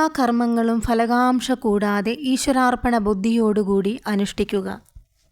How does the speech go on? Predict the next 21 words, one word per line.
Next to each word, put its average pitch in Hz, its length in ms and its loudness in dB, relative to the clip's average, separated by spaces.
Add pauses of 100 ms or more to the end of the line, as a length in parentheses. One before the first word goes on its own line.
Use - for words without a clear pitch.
(840)
അതേപോലെ 262 680 0
എന്തു 254 260 0
ചെയ്യുമ്പോഴും 226 760 0
അത് 202 160 0
ഭഗവത് 226 460 0
പ്രീതിക്ക് 220 580 -2
കാരണമായി 226 720 -2
തീരണേ 226 500 -2
എന്ന് 220 200 0
സങ്കല്പിച്ചുകൊണ്ട് 226 920 -2
വേണം 202 360 -2 (140)
ചെയ്യാൻ. 196 380 -6 (920)
എന്നാൽ 302 300 2
മനസ്സ് 240 360 0
ക്രമേണ 220 420 0 (340)
ശുദ്ധമായി 196 600 -4
തീരും. 185 400 -6
ഈശ്വരനായ 196 720 -2 (120)
എൻ്റെ 196 260 -4
കഥകളെ 202 520 -4 (500)
കേൾക്കുക, 285 540 2